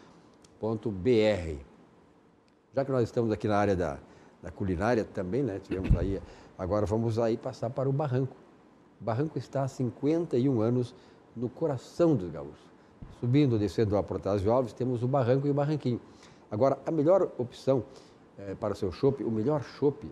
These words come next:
o melhor churrasco, o ponto de encontro da capital gaúcha,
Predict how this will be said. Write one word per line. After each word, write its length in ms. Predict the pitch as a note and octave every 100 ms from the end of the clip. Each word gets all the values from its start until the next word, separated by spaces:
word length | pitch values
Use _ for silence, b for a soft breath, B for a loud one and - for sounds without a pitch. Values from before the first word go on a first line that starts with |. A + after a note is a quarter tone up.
| -
o 80 | -
melhor 460 | C3+ B2 G#2+ D3+ D3
churrasco, 500 | A2 E2 G#2+ B2 - B B B B -
o 80 | B2
ponto 520 | - - F3 E3 C3+
de 100 | A2+
encontro 400 | G2+ A#2+ B2 G2
da 100 | F#2
capital 320 | F#2 - F#2+
gaúcha, 480 | F2 A2 C#3+ G2